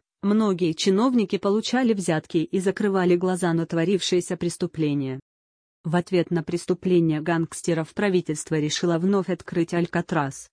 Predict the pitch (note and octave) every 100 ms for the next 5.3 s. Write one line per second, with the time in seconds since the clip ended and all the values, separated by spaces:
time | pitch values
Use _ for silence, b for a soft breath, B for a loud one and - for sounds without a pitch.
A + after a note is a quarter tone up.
0 | _ - F3+ F3 E3+ D#3 D3+ E3+ - F3
1 | E3+ E3+ D#3 D3+ C#3+ - E3+ D#3+ C#3 -
2 | _ _ - E3+ E3 F3+ F#3 E3+ D#3+ F3
3 | F3 E3+ F3 F3+ E3 D#3+ D#3+ G#3+ G3 F3
4 | E3 F#3+ - G3 F3 A#3+ G#3+ G#3+ G3 -
5 | D#3 C#3 C#3